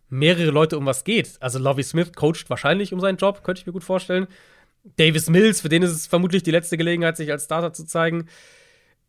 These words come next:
Selbst in Woche eins, das Spiel gab's natürlich schon mal in Woche eins, ganz am Anfang der Saison, das war ja zwanzig zwanzig, dieses Unentschieden.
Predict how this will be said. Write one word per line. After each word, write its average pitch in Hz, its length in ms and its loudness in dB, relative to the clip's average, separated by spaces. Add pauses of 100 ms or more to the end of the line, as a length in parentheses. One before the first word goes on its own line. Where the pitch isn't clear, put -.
(760)
Selbst 220 440 2 (340)
in 180 140 2
Woche 180 180 2
eins, 202 220 4
das 139 120 -6
Spiel 170 160 -2
gab's 165 140 2
natürlich 139 240 -6
schon 180 120 -2
mal 165 100 2
in 131 80 -4
Woche 143 180 -2
eins, 226 460 0 (340)
ganz 156 180 0
am 147 60 -4
Anfang 185 220 -2
der 135 100 -2
Saison, 123 260 -4
das 156 120 -8
war 165 80 4
ja 190 140 2
zwanzig - 360 -4
zwanzig, 185 320 -6
dieses 123 240 -8
Unentschieden. 113 540 -6